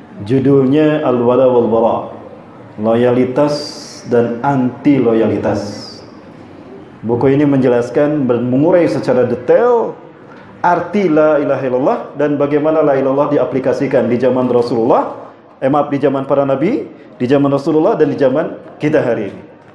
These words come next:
Salah satu dari bahasan buku tadi adalah hal yang sangat prinsip yang harus kita pegang teguh. Intisyarul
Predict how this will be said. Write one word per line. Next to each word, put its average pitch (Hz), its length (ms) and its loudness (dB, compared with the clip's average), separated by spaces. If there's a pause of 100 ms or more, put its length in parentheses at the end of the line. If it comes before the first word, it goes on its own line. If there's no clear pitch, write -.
(760)
Salah 165 240 2
satu 277 320 -2
dari 262 220 4
bahasan 208 340 -2
buku 180 240 -4
tadi 131 400 -2
adalah 143 300 -2
hal 170 100 0
yang 165 160 2
sangat 156 240 -2
prinsip 156 380 0
yang 135 100 0
harus 127 160 0
kita 131 220 0
pegang 113 340 0
teguh. 104 240 -4 (1040)
Intisyarul 233 920 2